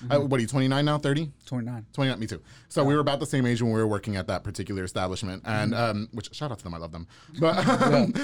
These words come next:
Speaker 1: you know, I, yeah, I just reconnected with the boss. But anyway,
Speaker 2: Oh,
Speaker 1: um,
Speaker 2: yeah.
Speaker 1: so, um, I guess, what is your role in Waco? Like, can you, um, can you tell us a little bit, like, of life growing up for you and why you chose some of the decisions that you did to what's going on now with you?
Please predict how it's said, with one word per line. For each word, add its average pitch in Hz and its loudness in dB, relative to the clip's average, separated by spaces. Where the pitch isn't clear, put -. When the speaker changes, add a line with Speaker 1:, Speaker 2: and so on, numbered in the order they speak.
Speaker 1:
you 165 2
know, 156 4
I, 131 0
yeah, 120 0
I 123 0
just 131 -2
reconnected 113 -2
with 92 -6
the - -12
boss. 82 -6
But 123 -2
anyway, 78 -8
Speaker 2:
Oh, - 0
Speaker 1:
um, 175 4
Speaker 2:
yeah. 175 2
Speaker 1:
so, 165 4
um, 151 2
I 147 2
guess, 208 0
what 160 0
is 170 -6
your 196 6
role 151 2
in 139 4
Waco? 127 2
Like, 107 0
can 139 2
you, 147 4
um, 139 2
can 165 0
you 175 4
tell 214 0
us 220 -2
a - -12
little 196 6
bit, 180 4
like, 147 2
of 131 2
life 131 2
growing 143 6
up 143 0
for 151 0
you 143 6
and 123 0
why 120 2
you 127 2
chose 139 2
some 139 2
of 123 0
the 131 -2
decisions 123 -2
that 120 0
you 123 2
did 113 0
to 135 0
what's 117 -2
going 110 0
on 110 0
now 101 -2
with 107 -6
you? 117 -2